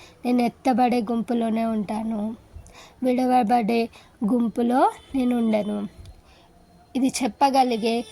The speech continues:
గట్స్ మనకు ఉండాలి, ఆ ధైర్యం మనకు ఉండాలి. అది ఎప్పుడు వస్తుందంటే, క్రీస్తుని మనము కలిగి ఉన్నప్పుడు, క్రీస్తు వలె మనము బ్రతికినప్పుడు, నీతి మార్గంలో మనము నడిచినప్పుడు, దేవుని,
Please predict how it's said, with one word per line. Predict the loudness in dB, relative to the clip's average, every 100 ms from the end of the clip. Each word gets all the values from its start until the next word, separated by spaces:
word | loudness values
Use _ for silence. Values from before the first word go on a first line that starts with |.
| -18 -4 0
గట్స్ | 0 0 0
మనకు | 0 0 -2 -2
ఉండాలి, | 0 0 -2 -6 -16 -10 0
ఆ | 2
ధైర్యం | 2 0 0 2 2 2 2
మనకు | 0 0 -2
ఉండాలి. | 0 0 -2 -6 -8 -4
అది | -2
ఎప్పుడు | -2 0 -2
వస్తుందంటే, | 0 -2 0 0 -2 -4 -6 -14 -6
క్రీస్తుని | 2 4 4 0 0 0 2
మనము | 0 -2 -2 -6
కలిగి | -2 -2 0 0 -2
ఉన్నప్పుడు, | -2 -4 -4 -10 -10 -16 0
క్రీస్తు | 4 4 2 0
వలె | 4 4 6 4
మనము | 2 -2 -2
బ్రతికినప్పుడు, | -2 -2 -2 -2 0 0 -2 -8 -8 -10 0
నీతి | 4 4 4
మార్గంలో | 2 4 2 2 2 4 2
మనము | 2 0 0
నడిచినప్పుడు, | 0 0 0 -2 0 2 2 0 0 0 -2 -4 -14 -20 -20 _ _ -10
దేవుని, | -8 0 2 4 4 4 0 -2